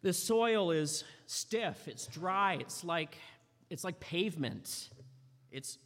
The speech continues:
along the footpath. Footpaths are not designed to receive feed, uh, f-,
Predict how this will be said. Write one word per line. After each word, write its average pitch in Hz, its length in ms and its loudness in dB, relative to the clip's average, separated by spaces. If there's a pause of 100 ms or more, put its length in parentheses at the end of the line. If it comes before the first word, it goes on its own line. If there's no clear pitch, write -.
(500)
along 185 320 2
the 196 80 0
footpath. - 1040 -4 (840)
Footpaths 247 560 2
are 190 80 0
not 196 360 -2
designed 185 600 -2
to 175 100 -8
receive 147 380 -6
feed, 131 560 -8 (280)
uh, 131 100 -6
f-, - 160 -12